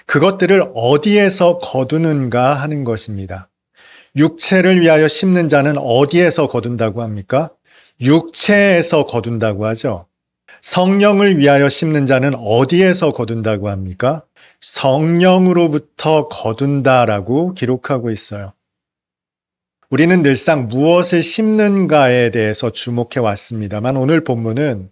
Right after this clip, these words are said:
어디에 심는가를 이야기하고 있다는 거예요. 여러분은 어디에 심고 있습니까? 이렇게 질문을 드리면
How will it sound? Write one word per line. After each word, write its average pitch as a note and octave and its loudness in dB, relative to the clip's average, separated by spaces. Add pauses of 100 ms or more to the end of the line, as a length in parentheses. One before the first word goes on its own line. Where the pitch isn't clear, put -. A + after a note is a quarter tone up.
(120)
어디에 C3 0 (100)
심는가를 D3 -2 (320)
이야기하고 C#3 0
있다는 G#2+ -10
거예요. G2 -16 (760)
여러분은 D3+ 0
어디에 D#3+ 2
심고 D#3 -4
있습니까? G2 -10 (1000)
이렇게 C3 0
질문을 C#3+ 0
드리면 A#2 -4